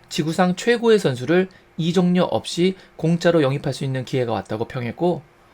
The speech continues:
전 맨시티의 공격수이기도 했던 요베티치와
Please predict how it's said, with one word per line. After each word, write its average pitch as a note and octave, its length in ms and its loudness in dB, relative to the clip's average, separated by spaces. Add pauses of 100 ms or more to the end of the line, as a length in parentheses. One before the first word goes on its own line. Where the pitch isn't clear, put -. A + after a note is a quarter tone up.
(640)
전 D#3 300 0
맨시티의 D3+ 560 0
공격수이기도 D3 760 -2
했던 C3 320 -4
요베티치와 B2+ 800 -2